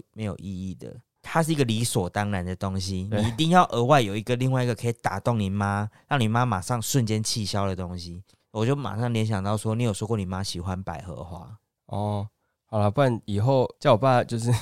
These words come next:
Speaker 2: <laughs> 以后就是买一颗名牌包回去好了。
Speaker 1: 我觉得妈妈应该瞬间会蛮开心的。
Speaker 2: <laughs> 还是妈妈会瞬间变，想说哪来的钱？
Speaker 1: 不会。
Speaker 2: 我就问。
Speaker 1: 不会，妈妈一定会开心先收下。
Speaker 2: 然后再问说哪里来的钱？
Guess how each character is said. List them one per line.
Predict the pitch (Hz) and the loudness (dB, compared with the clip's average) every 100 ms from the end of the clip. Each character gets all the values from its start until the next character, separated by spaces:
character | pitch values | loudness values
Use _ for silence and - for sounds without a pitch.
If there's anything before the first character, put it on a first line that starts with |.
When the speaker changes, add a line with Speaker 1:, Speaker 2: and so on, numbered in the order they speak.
| - | -4
Speaker 2:
<laughs> | _ _ | _ _
以 | 110 | 2
后 | |
就 | 123 135 | 4 4
是 | 131 | 4
买 | 104 | 4
一 | 101 | 4
颗 | 110 | 2
名 | 110 98 | 2 0
牌 | 98 95 | 0 -2
包 | 92 95 | 0 0
回 | 92 | 0
去 | 82 95 | -2 -4
好 | 87 | -4
了。 | 65 - - _ | -6 -10 -14 _
Speaker 1:
我 | 131 | -2
觉 | 127 | 2
得 | 196 | 4
妈 | 202 | 4
妈 | 196 208 | 4 4
应 | |
该 | 190 | 4
瞬 | 175 190 | 4 2
间 | 156 165 | 6 6
会 | 151 - 202 | 6 6 6
蛮 | 180 | 6
开 | 139 - 160 | 4 4 6
心 | 165 - 165 165 170 | 6 6 4 4 4
的。 | 170 165 160 147 147 127 127 123 | 4 6 6 6 6 4 2 4
Speaker 2:
<laughs> | |
还 | 147 | 6
是 | |
妈 | 175 170 | 10 10
妈 | 170 | 12
会 | |
瞬 | 170 165 | 10 8
间 | 151 147 | 6 6
变， | 160 113 | 4 4
想 | 113 92 | 4 2
说 | 104 113 117 117 | 2 2 2 0
哪 | 113 90 | -4 -6
来 | 90 | -4
的 | 92 | -4
钱？ | - - - 127 _ | -6 -8 -10 -14 _
Speaker 1:
不 | - 95 | -8 -2
会。 | 110 | 0
Speaker 2:
我 | 95 | 2
就 | 92 98 | 4 4
问。 | 101 92 - _ _ | 4 2 -2 _ _
Speaker 1:
不 | 101 | -4
会， | 117 | -2
妈 | 120 147 | 2 4
妈 | 165 | 4
一 | 135 | 4
定 | 143 | 2
会 | 147 | 0
开 | 139 131 | 0 0
心 | 131 | 0
先 | 123 120 | 0 -2
收 | 120 120 | 0 0
下。 | 120 127 107 92 - | 0 0 -2 -4 -2
Speaker 2:
然 | 104 | 2
后 | |
再 | 120 | 4
问 | 127 123 | 2 2
说 | 113 113 | 0 0
哪 | 90 | -2
里 | 92 | -4
来 | 85 | -4
的 | - | -8
钱？ | - | -8